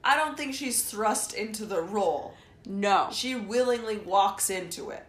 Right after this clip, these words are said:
Speaker 2: Oh, yeah. On her own accord.
Speaker 1: And not exactly helping.
Speaker 2: <laughs> No.
Speaker 1: So, let's just point that out. The
Speaker 2: Yeah.
Speaker 1: second sentence is accurate.
Speaker 2: Yeah.
Speaker 1: Strikes up an unlikely partnership.
Speaker 2: That's true.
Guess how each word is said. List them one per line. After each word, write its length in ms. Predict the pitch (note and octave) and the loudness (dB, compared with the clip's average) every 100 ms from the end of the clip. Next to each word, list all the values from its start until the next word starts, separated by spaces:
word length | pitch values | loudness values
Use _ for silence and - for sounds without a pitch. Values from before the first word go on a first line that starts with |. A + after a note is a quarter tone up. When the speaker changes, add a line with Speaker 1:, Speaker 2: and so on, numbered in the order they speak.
| - | 4
Speaker 2:
Oh, 280 | G#3+ F#3 D#3 | 6 6 4
yeah. 340 | E3 E3+ - - - - - - - - | 0 0 0 -4 -16 -20 -20 -20 -20 -2
On 180 | G3 F#3+ | 0 0
her 300 | A3 F3 - | -2 -6 -6
own 420 | G3+ G3+ G3+ G#3 F#3+ | -4 -2 -2 -4 -6
accord. 680 | F#3+ - E3 D3 F#2 - A#3 | -8 -8 -8 -8 -10 -8 -2
Speaker 1:
And 160 | A#3 | 0
not 200 | A#3 B3 | 4 2
exactly 580 | C#4+ D4 A3+ G#3+ - G3+ | 2 -2 0 -2 -4 -10
helping. 480 | G#3 F3 E3+ - - - - - - - - | -8 -6 -6 -10 -16 -18 -20 -20 -20 -20 -6
Speaker 2:
<laughs> 640 | - - - - - - | -4 -4 -6 -8 -10 6
No. 960 | C#4 D#4+ C#4 G3+ A#3 C#4 - - F#4 - - - - - | 10 12 12 10 8 4 0 2 0 0 -10 -20 -20 -12
Speaker 1:
So, 540 | - - F#3 E3+ E3 | -8 -2 -2 0 0
let's 260 | F#3 A3 - | -2 -4 -6
just 220 | B3+ - | -8 -8
point 260 | C#4 F4+ G#3 | -10 -8 -4
that 220 | F3 C#3+ | -2 0
out. 280 | D3 B2+ - - - - - | -4 -6 -10 -20 -20 -20 -8
The 80 | |
Speaker 2:
Yeah. 40 | A#3 | 2
Speaker 1:
second 300 | D#4 G#4 - | 2 2 -2
sentence 340 | B3+ G#3+ G3+ | -2 -4 -6
is 100 | E3+ | -4
accurate. 560 | E3 D#3 D#3+ C#3 B2+ - - - - - - - - | 2 2 0 -6 -10 -12 -16 -20 -20 -20 -20 -20 -20
Speaker 2:
Yeah. 240 | - F3 - | -8 -2 0
Speaker 1:
Strikes 260 | G3+ G3+ | 2 2
up 160 | G3+ G3 | 0 0
an 80 | F#3+ | -2
unlikely 480 | F3+ F3+ E3+ E3+ E3 | -2 -2 -4 -4 -6
partnership. 600 | D#3+ - A#2+ - - - | -6 -6 -8 -12 -12 -4
Speaker 2:
That's 280 | G3+ G3+ - | -4 -2 -6
true. 160 | - | -10